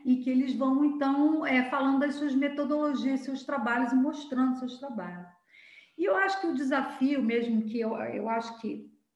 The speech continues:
tem alguém que já sacou, acho que foi a Ana Paula, que tinha, é, escrito algo nesse sentido ali, eu acho que foi, ou foi o Rodrigo, não sei,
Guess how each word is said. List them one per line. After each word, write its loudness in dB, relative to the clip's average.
tem -2
alguém 0
que -4
já -4
sacou, -4
acho -4
que -16
foi -4
a -2
Ana -6
Paula, -2
que -10
tinha, -6
é, -10
escrito -4
algo -4
nesse -10
sentido -8
ali, -8
eu -6
acho -10
que -20
foi, -6
ou -8
foi -12
o -12
Rodrigo, -8
não -14
sei, -6